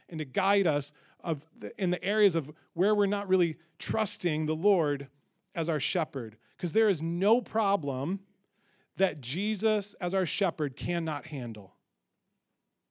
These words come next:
There's not a single problem any of us are facing or will face that Jesus, the good shepherd, cannot handle. So we looked at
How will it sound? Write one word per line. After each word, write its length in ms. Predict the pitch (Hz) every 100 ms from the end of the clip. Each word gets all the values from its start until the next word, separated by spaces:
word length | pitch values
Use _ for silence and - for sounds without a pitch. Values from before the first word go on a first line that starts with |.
| _ _ _
There's 140 | 151
not 160 | 190 185
a 60 |
single 400 | 160 - 214 233
problem 420 | 214 185 180 170 - _ _ _ _
any 220 | - 190 208
of 80 |
us 180 | 208 196 -
are 140 | 151
facing 520 | - 196 202 - 208
or 160 | - 147
will 260 | 143 180 180
face 460 | - 139 135 - - _ -
that 140 | 160
Jesus, 420 | 139 180 175 185
the 140 | 160 165
good 220 | 156 143
shepherd, 500 | - 135 - 127 120 _ _ -
cannot 500 | 175 156 139 120 -
handle. 500 | 160 147 127 101 _ _ _ _ _ _ _ _ _ _ _ _ _ _ _ _ _ _ _ _ _ _ _ _ _ _ _ _
So 120 | -
we 40 | 170
looked 280 | 190 208 226
at 320 | 190 165